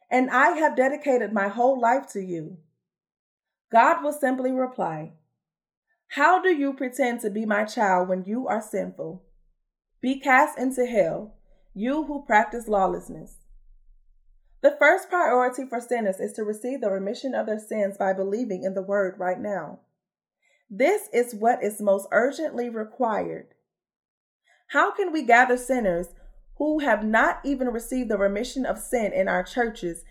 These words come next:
and then call them as saints? Where on this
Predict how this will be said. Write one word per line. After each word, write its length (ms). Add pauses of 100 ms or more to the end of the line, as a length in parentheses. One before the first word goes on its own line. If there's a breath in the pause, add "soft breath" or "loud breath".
(180)
and 220
then 320
call 380
them 200
as 300
saints? 600 (1120)
Where 360
on 220
this 180